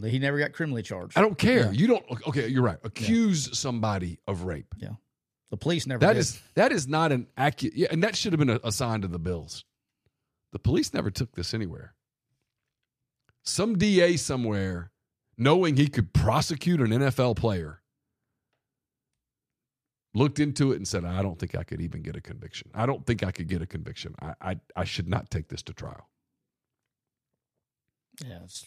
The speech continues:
Speaker 1: freaking
Speaker 2: Anyway, that's, that's where we are right now, and that's not a good place.
Speaker 1: And, uh, Bob, and I saw, I think it was, uh, uh, Jeffrey in the Cooper Chevrolet chat brought up Trevor Bowers going through the same thing, right?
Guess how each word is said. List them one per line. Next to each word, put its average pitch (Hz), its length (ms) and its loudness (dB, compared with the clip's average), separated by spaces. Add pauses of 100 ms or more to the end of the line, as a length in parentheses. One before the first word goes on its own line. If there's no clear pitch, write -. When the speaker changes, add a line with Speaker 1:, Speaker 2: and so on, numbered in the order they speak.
Speaker 1:
freaking - 100 -4
Speaker 2:
Anyway, 131 260 2
that's, 160 260 0
that's - 260 -2
where 294 200 0
we 156 160 8
are 226 180 6
right 95 220 0
now, 82 260 -10 (240)
and 139 100 2
that's 160 220 0
not 196 180 2
a 180 60 4
good 147 220 4
place. - 480 0 (600)
Speaker 1:
And, 117 380 2
uh, 107 440 2 (260)
Bob, 123 420 6
and 110 120 2
I 107 40 0
saw, 117 500 2 (280)
I 113 60 -6
think 120 220 -2
it - 120 -10
was, 101 260 -6
uh, 92 360 -2 (1040)
uh, 104 180 0
Jeffrey 107 400 0
in 98 40 -4
the 95 80 -6
Cooper 123 200 -6
Chevrolet 101 300 -4
chat 104 240 -4
brought 110 160 -4
up - 80 -8
Trevor 113 260 -4
Bowers 107 400 -4
going 117 160 -6
through 113 100 -6
the - 40 -10
same 117 200 -6
thing, 113 220 -6
right? 95 220 -8